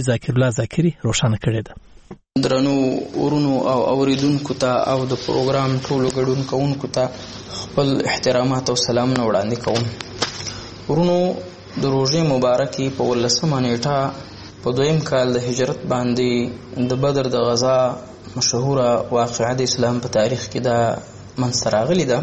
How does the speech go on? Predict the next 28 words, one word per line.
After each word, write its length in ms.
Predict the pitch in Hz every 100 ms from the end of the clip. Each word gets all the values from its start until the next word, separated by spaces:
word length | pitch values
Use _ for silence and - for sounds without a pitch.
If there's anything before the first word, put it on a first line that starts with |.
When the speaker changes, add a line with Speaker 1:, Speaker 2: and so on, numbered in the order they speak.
| 202 - - - - -
Speaker 2:
سبب 340 | - 139 156 160
یې 80 | 156
دا 100 | 170
و 120 | 165 165
چې 100 | 151 135
رسول 240 | - 139
الله 180 | 139 151
صلی 240 | - 135 131
الله 360 | 139 135 135
علیه 240 | 131 135 135
وسلم 500 | 127 - 131 131 147 143 139 - - - - -
دیارلس 540 | 131 151 147 135 131 -
کاله 220 | 139 131
په 120 | 131
مکه 280 | 127 127 147
مکرمه 580 | 143 135 123 117 123 135 135
کې 140 | 131 123 - - - - - - - -
د 100 | - 123
مشرکانو 520 | 135 131 156 143 135
لخوا 500 | 127 - 139 139 135 - - - 151 139
ډیر 320 | 147 151 139 139
په 60 | 123 123
عذاب 260 | 135 143
شو، 240 | 139 - 131
وکړېده 680 | 151 151 131 131 131 131 123
او 100 | 123 120
د 20 | 120 -
صحابه 340 | 110 117 127